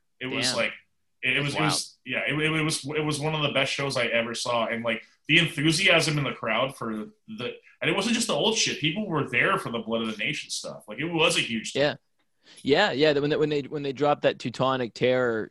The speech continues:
Speaker 2: single, it was, it was like a, it was like a moment. It was like a, one of those people where people, it was one of those moments where people were like, it, they were super laudatory over it. Like, like, "This is how you do a, a comeback album."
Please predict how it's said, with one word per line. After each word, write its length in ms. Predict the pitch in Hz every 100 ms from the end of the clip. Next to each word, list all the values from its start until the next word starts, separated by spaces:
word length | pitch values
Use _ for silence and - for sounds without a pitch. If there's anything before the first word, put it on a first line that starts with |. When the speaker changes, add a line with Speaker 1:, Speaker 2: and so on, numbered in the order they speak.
| -
Speaker 2:
single, 720 | - 127 156 135 107 101 -
it 120 | 143
was, 320 | 135 131 - -
it 120 | 151
was 200 | 143 127
like 140 | 135
a, 80 | 123
it 100 | 139
was 120 | 135
like 100 | 123
a 20 |
moment. 280 | 117 127 127
It 40 | 113
was 160 | 117
like 200 | 120 113
a, 280 | 113 113 110 - _ _ - _
one 220 | 139 147
of 40 |
those 140 | 143 131
people 240 | 143 131
where 100 | 131
people, 300 | 120 139 - -
it 120 | 139
was 140 | 127
one 80 | 143
of 80 | 151
those 140 | 131
moments 240 | 131 131 123
where 80 | 123
people 320 | 135 131 120
were 100 | 123
like, 400 | 120 110 107 - _ _ _ _ _ _
it, 240 | 147 143 139
they 80 |
were 220 | 139 131 131 - _ _ _ -
super 640 | - 170 160 143 131 120
laudatory 720 | 92 131 131 127 - 123 117
over 240 | 117 113 110
it. 80 |
Like, 160 | 101 113
like, 120 | 110
"This 200 | 151 151
is 100 | 131
how 120 | 131
you 160 | 120 117
do 260 | 120 120 110
a, 100 | 110 - -
a 60 |
comeback 500 | - 120 113 101 101
album." 280 | 95 - -